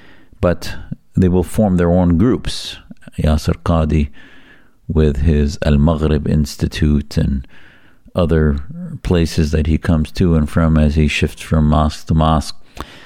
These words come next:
um, has stayed in his own sort of neo-Salafite mentality, and you can look that up if it's beyond your scope, but at the end of the day, think of it like a sort of orthodoxy regarding,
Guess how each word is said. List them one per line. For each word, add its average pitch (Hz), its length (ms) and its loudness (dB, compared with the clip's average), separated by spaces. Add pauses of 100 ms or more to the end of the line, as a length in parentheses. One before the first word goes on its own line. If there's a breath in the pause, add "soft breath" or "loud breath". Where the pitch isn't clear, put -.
(380 loud breath)
um, 80 300 2 (160)
has 90 520 0 (440)
stayed 190 580 0 (100)
in 110 180 2
his 101 360 2
own 113 480 4 (100)
sort 95 300 0
of 85 80 2
neo-Salafite 92 1080 2 (680 loud breath)
mentality, 80 760 2
and 76 160 4
you 87 100 4
can 80 180 2
look 85 160 -2
that 78 200 2
up 85 220 0
if 76 140 0
it's - 360 -6 (580 loud breath)
beyond 85 460 2
your 76 120 4
scope, 92 420 -2
but 78 140 0
at 76 80 -4
the 85 80 0
end 85 160 2
of 76 80 -4
the 78 100 2
day, 82 240 2
think 98 240 0
of 87 80 -2
it 85 180 -4
like 78 280 0
a 73 340 2 (640 soft breath)
sort 120 300 0
of - 100 0
orthodoxy 80 1000 0 (760 soft breath)
regarding, 76 880 2